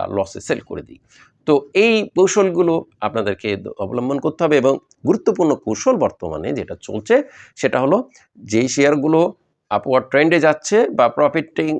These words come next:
হ-, হওয়ার পর সেই শেয়ারগুলো কিছুটা কারেকশন হয়ে একদিন বা দুই দিন বা তিন দিন আবার কিন্তু শেয়ারগুলো মুভমেন্টে যাচ্ছে এবং তার পূর্ববর্তী ক্লোজ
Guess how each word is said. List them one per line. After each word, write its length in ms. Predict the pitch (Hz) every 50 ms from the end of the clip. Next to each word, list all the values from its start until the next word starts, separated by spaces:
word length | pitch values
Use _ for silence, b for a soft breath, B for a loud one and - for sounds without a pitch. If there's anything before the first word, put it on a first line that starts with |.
| -
হ-, 280 | 139 151 160 165 160 - - - -
হওয়ার 260 | 135 151 156 156 139
পর 160 | - - 196 202
সেই 220 | - - 175 175
শেয়ারগুলো 340 | 156 185 180 165 147 165 165
কিছুটা 380 | 156 - 196 - - 220 - 190
কারেকশন 440 | - - 131 127 135 - - 165 156 151
হয়ে 220 | 147 156 185 214 226 -
একদিন 280 | - 113 104 123 127 123
বা 80 | 120 117
দুই 140 | 110 123 123
দিন 120 | 131 143 143
বা 100 | 143 139
তিন 200 | - - 156 156
দিন 120 | 156 185 180 180 b b b b b b _
আবার 180 | 156 190 220 190 156
কিন্তু 200 | 165 147 123 117
শেয়ারগুলো 500 | - 127 110 110 107 98 95 95 95 98 104
মুভমেন্টে 420 | 98 98 95 98 95 90 87 101
যাচ্ছে 320 | 85 107 110 107 - - 190
এবং 200 | - 127 110 107 107 107
তার 200 | 110 107 113 113 - B B B B B _ _
পূর্ববর্তী 800 | - 156 165 175 175 175 214 254 226 214 190 - - _ 151 139 -
ক্লোজ 260 | - 127 127 127 123